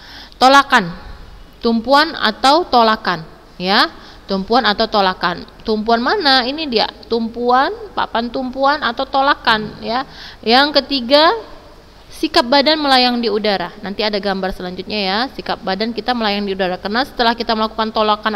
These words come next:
atau tumpuan di sini, kita melompat dan badan kita melayang di udara, ya. Dan pada saat itu pula kaki kita tidak menapak pada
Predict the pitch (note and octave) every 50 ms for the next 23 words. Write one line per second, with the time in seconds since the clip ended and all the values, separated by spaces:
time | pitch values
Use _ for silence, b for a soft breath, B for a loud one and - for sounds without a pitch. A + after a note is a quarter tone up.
0 | G#3+ G#3+ A3 G#3+ A3 G#3+ A3 G#3 A3+ A3 G#3+ A3 G#3+ B3 B3 A3+ G#3 G3 G#3 A#3
1 | C4+ B B B B B B B B - - D4 D#4 D#4+ D#4 - - F4 F4+ F#4
2 | G4 G#4 G4 B B B B - B3+ C4+ C#4 C#4+ C#4+ C#4+ D4 C#4+ C#4+ - - -
3 | - - - - - - - - - - - - - - - - - - A3+ C#4
4 | E4+ B4+ A4+ C4 A#3 A#3+ A#3+ B3 C4 B3+ G#4+ A4 F#4+ C#4+ B3 B3 C4+ C#4+ C#4+ C#4+
5 | D4 C#4 D#4+ D#4+ D4 C#4 C#4 D4 - - - - - - - - - - - -
6 | - G#3+ A#3 C4 D#4+ G#4 G4+ - - - - - - G3+ G3 G#3 G#3 G#3+ G3+ G#3
7 | G#3+ - G#3+ G3+ G#3 A3+ G#3 A3+ B3 C#4+ D4+ C#4+ C4 - A3 A3+ - C4 C4 -
8 | C#4+ B3 A#3 G#3 G#3+ G#3+ G3 F#3+ - A#3 - - G3+ F#3+ G3+ B3 F4+